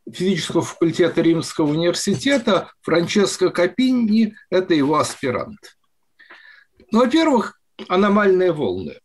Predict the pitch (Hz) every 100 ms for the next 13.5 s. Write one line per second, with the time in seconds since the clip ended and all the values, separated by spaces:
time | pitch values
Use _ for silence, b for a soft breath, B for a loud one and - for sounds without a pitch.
0 | _ _ _ _ _ 214 214 240 220 311
1 | 294 - 180 208 208 185 175 196 196 196
2 | 208 202 196 208 214 247 262 214 - -
3 | 120 123 165 - 208 185 175 180 170 190
4 | 170 - 165 165 170 165 180 165 - 202
5 | 123 - 120 - 110 90 71 - _ -
6 | _ _ - 143 160 143 131 147 151 160
7 | 196 285 277 151 92 - _ _ _ _
8 | _ _ _ _ _ - 190 185 165 -
9 | _ - 247 220 190 - - 196 180 -
10 | 170 135 135 120 76 76 - - _ _
11 | _ _ _ _ _ _ _ _ b b
12 | b b _ _ _ _ 185 - - 233
13 | 240 285 233 196